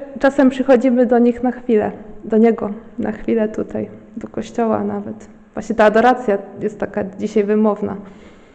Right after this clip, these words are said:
E, my się uczymy tej obecności, właśnie adoracja jest czymś niesamowitym, bo wytrwać to napięcie drugiego człowieka, to,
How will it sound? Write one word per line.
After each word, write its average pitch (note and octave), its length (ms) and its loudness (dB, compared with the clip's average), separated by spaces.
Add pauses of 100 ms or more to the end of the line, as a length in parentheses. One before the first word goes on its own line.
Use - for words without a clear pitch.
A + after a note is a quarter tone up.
(760)
E, G3+ 60 -4 (600)
my A3+ 120 2
się B3+ 160 4
uczymy C#4 320 4
tej C#4 180 6
obecności, A#3+ 680 2
właśnie B3 380 6
adoracja B3 420 6
jest A#3+ 200 2
czymś A#3 240 2
niesamowitym, A#3 840 2
bo G#3 320 4
wytrwać C4 560 4
to A#3 120 4
napięcie A3+ 760 4
drugiego G#3+ 440 2
człowieka, G#3 680 2
to, - 180 -16